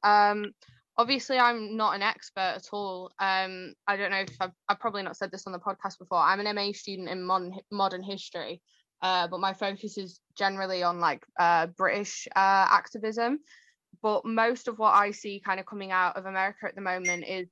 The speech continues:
the controversy surrounding, uh, the, um, overturning of Roe versus Wade. I think the last thing I saw was Joe Biden has said if,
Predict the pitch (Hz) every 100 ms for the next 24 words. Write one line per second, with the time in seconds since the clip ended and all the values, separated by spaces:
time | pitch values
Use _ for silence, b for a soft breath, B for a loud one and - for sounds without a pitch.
0 | - 180 180 180 208 - 202 202 - 185
1 | 175 175 180 180 180 175 180 175 - 175
2 | 170 170 - - 180 170 160 147 - 180
3 | 180 175 165 175 _ _ - 196 202 208
4 | 196 202 190 196 202 196 202 208 190 208
5 | 226 269 - _ b b - 202 - 202
6 | 196 - 196 202 208 208 - 208 196 190
7 | 196 190 185 - 190 185 190 190 190 185
8 | 180 190 185